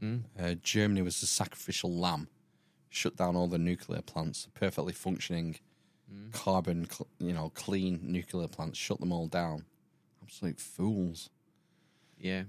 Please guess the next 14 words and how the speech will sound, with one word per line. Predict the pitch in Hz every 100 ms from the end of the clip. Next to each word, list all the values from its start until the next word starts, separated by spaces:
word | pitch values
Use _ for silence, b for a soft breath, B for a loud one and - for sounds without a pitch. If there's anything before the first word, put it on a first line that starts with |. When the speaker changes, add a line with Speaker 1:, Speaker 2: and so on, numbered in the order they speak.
| 110 85
Speaker 2:
But | -
this | 98 -
is | 95 -
what | 90 - - _ _ _ _ -
ideologies | 90 92 87 87 95 92 80
will | 78
do | 78 92 107
to | -
you. | 80 101 -
Make | 92 -
you | 87 - - - - -
make | 92 87 -
stupid | - 98 95 85 82
decisions. | - 95 113 107 90